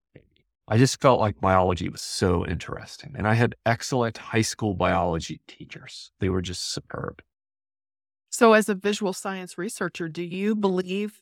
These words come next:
Speaker 2: there's a cure for blindness waiting to be discovered?
Speaker 1: Yes, I think there's, you know, some serious progress. I think it's an optimistic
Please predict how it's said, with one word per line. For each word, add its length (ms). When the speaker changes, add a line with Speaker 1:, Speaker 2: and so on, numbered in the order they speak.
Speaker 2:
there's 220
a 60
cure 380
for 200
blindness 580
waiting 340
to 60
be 300
discovered? 640
Speaker 1:
Yes, 680
I 160
think 420
there's, 500
you 160
know, 100
some 240
serious 460
progress. 680
I 140
think 380
it's 180
an 100
optimistic 680